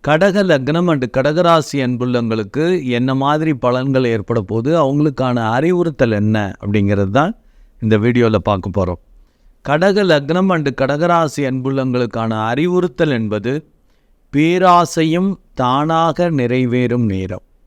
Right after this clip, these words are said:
மீண்டும் உங்களுக்கான அறிவுறுத்தலை சொல்றேன். பேராசையும் தானாக நிறைவேறும் நேரம். அப்ப இது என்ன சார் தலைப்பு கொஞ்சம் அப்படியே ஒரு மாதிரி இருக்குன்னு யோசிப்பீங்க.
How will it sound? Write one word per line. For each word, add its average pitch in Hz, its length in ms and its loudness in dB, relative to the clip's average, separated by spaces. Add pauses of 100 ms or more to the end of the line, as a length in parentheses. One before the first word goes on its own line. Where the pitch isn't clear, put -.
(640)
மீண்டும் 180 340 4
உங்களுக்கான 123 640 0
அறிவுறுத்தலை 117 560 0
சொல்றேன். 113 560 -4 (1000)
பேராசையும் 170 1000 4 (240)
தானாக 170 720 2
நிறைவேறும் 135 880 0
நேரம். 95 420 -4 (600)
அப்ப 123 480 2 (140)
இது 127 140 0
என்ன 143 180 0
சார் 131 320 0
தலைப்பு 131 380 -2
கொஞ்சம் 165 440 -2
அப்படியே 113 380 -2
ஒரு 110 220 -2
மாதிரி 117 400 0
இருக்குன்னு 107 540 -2
யோசிப்பீங்க. 110 640 -4